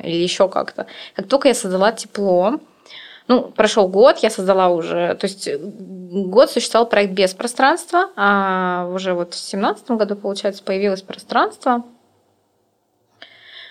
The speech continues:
Вот, и, или, ну, короче, с датами я путаюсь, возможно, восемнадцатый, не будем сейчас уточнять это все.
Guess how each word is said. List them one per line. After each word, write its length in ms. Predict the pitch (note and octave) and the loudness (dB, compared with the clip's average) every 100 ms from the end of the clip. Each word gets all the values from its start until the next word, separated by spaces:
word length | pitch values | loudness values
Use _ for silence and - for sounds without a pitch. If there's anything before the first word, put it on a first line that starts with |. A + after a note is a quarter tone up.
| - | -4
Вот, 420 | A3+ G#3+ F#3+ G3 - | 4 6 6 4 -4
и, 680 | A3 B3 C4+ C4+ G#3+ - G#3+ - _ _ | 0 2 4 6 4 2 -4 -14 _ _
или, 200 | G3+ G3 | -6 -6
ну, 80 | F#3 | -8
короче, 320 | G3+ G#3 - | -10 -8 -8
с 120 | F#3+ - | -8 -2
датами 360 | G3 A3+ A3 | 0 2 0
я 100 | G3 | -2
путаюсь, 360 | F#3+ F3+ - - | -2 -4 -6 -6
возможно, 320 | F#3 G#3+ G3+ | -4 -2 -2
восемнадцатый, 500 | G3+ - F#3+ F#3+ - | -6 -8 -8 -10 -10
не 80 | A3 | -6
будем 240 | G3 E3+ E3 | -4 -4 -6
сейчас 180 | - | -10
уточнять 360 | - - - F#4 | -10 -4 -2 -2
это 100 | - | -4
все. 180 | B3 | -4